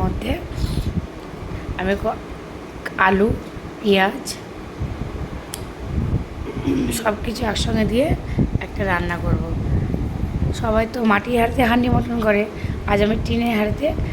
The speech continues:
হা-, হাঁড়ি মটন করব। <clears throat> তার জন্য দেখো, তেল, কাঁচা লঙ্কা বাটা, মানে যা যা মশলা লাগে সব কিছু মশলা দিয়ে, আলু, পেঁয়াজ, দুটো গোটা রসুন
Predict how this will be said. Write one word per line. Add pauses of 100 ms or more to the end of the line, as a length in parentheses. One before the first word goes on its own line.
(220)
হা-, (440)
হাঁড়ি
মটন
করব। (520)
<clears throat>
তার
জন্য
দেখো, (540)
তেল, (100)
কাঁচা
লঙ্কা (680)
বাটা, (120)
মানে (240)
যা
যা
মশলা
লাগে (400)
সব
কিছু
মশলা
দিয়ে, (960)
আলু,
পেঁয়াজ, (1080)
দুটো
গোটা
রসুন